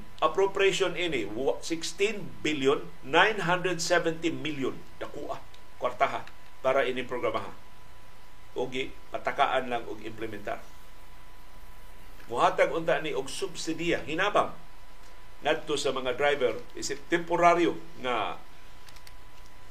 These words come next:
ayuda samtang wa pa sila klaro nga mga pasahero tungod sa pandemya sa covid nineteen. Ang L T F R B wa makagamit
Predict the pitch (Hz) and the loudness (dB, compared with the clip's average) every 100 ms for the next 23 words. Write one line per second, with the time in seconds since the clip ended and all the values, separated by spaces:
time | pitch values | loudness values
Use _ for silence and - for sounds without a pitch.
0 | - - - - - - - 123 127 151 | -8 -8 -8 -8 -8 -4 4 4 4 2
1 | 131 107 - - - - - - 143 - | 4 4 2 -6 -6 -6 -4 0 0 6
2 | 139 113 104 - 120 - 139 135 131 120 | 8 8 2 -2 0 2 2 0 2 2
3 | 135 127 131 120 113 110 107 101 113 104 | 4 4 4 0 0 -2 -2 -2 -2 -2
4 | 101 101 107 104 104 104 101 110 95 85 | -4 -4 -4 -4 -4 -4 -2 -2 -2 -4
5 | - - - 120 123 113 107 98 98 104 | -6 -6 -4 0 2 2 0 -4 -6 -6
6 | - - - - - - - - - - | -6 -8 -8 -8 -8 -8 -8 -8 -8 -8
7 | - 127 123 170 196 208 202 208 196 190 | -4 -4 2 4 6 6 4 4 6 6
8 | 135 123 135 - 113 147 - 170 170 160 | 4 0 -2 -2 6 8 8 4 4 6
9 | 151 139 104 | 6 6 4